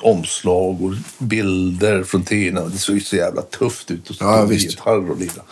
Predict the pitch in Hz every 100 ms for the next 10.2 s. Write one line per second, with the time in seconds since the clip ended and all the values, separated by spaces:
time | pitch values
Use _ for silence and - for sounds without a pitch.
0 | - - - - - 127 143 175 160 131
1 | 127 107 85 - 120 123 131 131 107 98
2 | 92 - 104 120 98 104 - - 95 92
3 | - 117 117 113 98 90 80 80 82 82
4 | 87 - - 101 107 120 110 110 92 78
5 | - - 113 127 87 - - - - -
6 | 107 - - - - 58 - - - -
7 | 87 101 95 - - - - - - -
8 | 110 - - _ _ _ _ _ _ _
9 | _ _ - _ _ _ - - - -
10 | 90 208